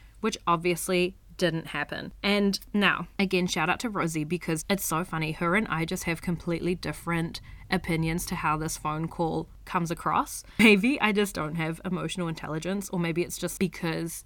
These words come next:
I don't know Taylor. I don't know her ins and outs and her mannerisms, and so I can't tell when she's being genuine and when she's being polite. But I was talking to Rosie and she's like, "Yeah, it's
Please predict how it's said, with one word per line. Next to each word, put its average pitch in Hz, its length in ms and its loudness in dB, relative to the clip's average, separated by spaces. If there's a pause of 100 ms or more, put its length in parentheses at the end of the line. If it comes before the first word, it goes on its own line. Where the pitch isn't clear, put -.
I 170 120 -2
don't 165 240 0
know 160 140 0
Taylor. 160 460 -2
I 165 80 -2
don't 160 180 -2
know 156 120 -2
her 165 200 -4
ins 160 220 -4
and 156 100 -4
outs 147 320 -6
and 156 100 -8
her 165 80 -4
mannerisms, 151 760 -6
and 151 280 -8
so - 180 -4
I 147 80 -2
can't 147 280 -6
tell 151 280 -2
when 147 200 -6
she's 156 320 -4
being 156 200 -2
genuine 151 440 -2
and 147 160 -6
when 143 140 -6
she's 151 260 -6
being 160 420 -6 (300)
polite. 165 500 -2 (100)
But 190 260 2
I 180 120 2
was 185 100 0
talking 196 240 0
to 247 80 0
Rosie 190 300 0
and 160 120 0
she's 170 220 -2
like, 156 220 -2
"Yeah, 185 220 6
it's 170 180 -4